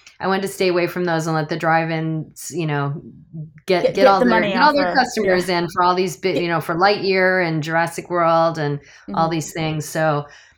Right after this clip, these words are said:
Speaker 1: by the time you get to August, um, Bullet Train is coming out on August
Speaker 2: Mm-hmm.
Speaker 1: fifth, and then I'll be coming out August twelfth, and that'll be getting towards the end of the standard drive-in season, although a lot of 'em stay open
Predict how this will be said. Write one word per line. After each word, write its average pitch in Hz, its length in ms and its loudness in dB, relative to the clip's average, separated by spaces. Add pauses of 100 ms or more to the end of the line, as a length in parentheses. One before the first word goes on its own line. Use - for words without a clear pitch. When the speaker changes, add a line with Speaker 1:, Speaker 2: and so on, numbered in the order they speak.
(220)
Speaker 1:
by 170 160 2
the 180 80 0
time 214 240 0
you 214 100 0
get 190 160 0
to - 120 -6
August, 175 600 -2
um, 156 320 0
Bullet 190 300 0
Train 180 320 -4
is 165 140 -8
coming 160 360 -4
out 156 380 -4 (120)
on 151 200 -4
August 151 380 -4
Speaker 2:
Mm-hmm. 175 100 -10
Speaker 1:
fifth, 165 360 2
and 156 160 -4
then 151 280 -4
I'll 151 180 -2
be 151 100 -4
coming 156 280 -8
out 139 180 -2
August 135 420 -6
twelfth, 180 440 -2
and 147 200 -4
that'll 151 220 -4
be 143 380 -4
getting 151 220 -4
towards 151 280 -6
the 147 140 -4
end 147 100 -4
of 147 140 -6
the 139 160 -2
standard 220 460 0
drive-in 139 360 0
season, 147 420 -4
although 143 280 0
a - 20 0
lot 151 240 0
of 151 80 -4
'em 143 160 -4
stay 147 280 -4
open 139 440 -6